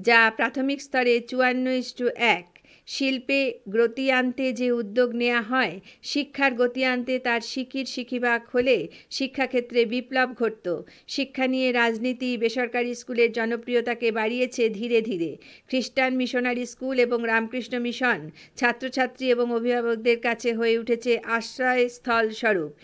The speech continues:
এইসব শিক্ষা প্রতিষ্ঠানে শিক্ষার মান এবং জীবনবোধের সঙ্গে যে আত্মোন্নতির পাঠ দেয়া হয়, তা নিঃসন্দেহে অতুলনীয়। স্বামী বিবেকানন্দ প্রদত্ত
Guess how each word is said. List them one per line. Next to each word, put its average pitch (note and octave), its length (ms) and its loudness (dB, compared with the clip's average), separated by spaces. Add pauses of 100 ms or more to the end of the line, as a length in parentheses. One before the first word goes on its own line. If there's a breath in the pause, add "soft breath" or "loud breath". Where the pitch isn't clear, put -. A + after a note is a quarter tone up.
(220 loud breath)
এইসব C4 400 4
শিক্ষা B3+ 380 -4
প্রতিষ্ঠানে B3 640 -4
শিক্ষার A#3+ 480 -4
মান A#3 400 0 (260 loud breath)
এবং B3+ 400 4
জীবনবোধের B3 640 0
সঙ্গে A#3 500 -2
যে A3+ 280 -2
আত্মোন্নতির A#3+ 720 -2
পাঠ A3+ 260 0
দেয়া A3 320 0
হয়, G#3 360 -2 (280 loud breath)
তা A#3 140 2
নিঃসন্দেহে A3+ 920 0
অতুলনীয়। A#3 640 0 (400 loud breath)
স্বামী B3 420 2
বিবেকানন্দ B3 760 0 (100)
প্রদত্ত A#3 520 0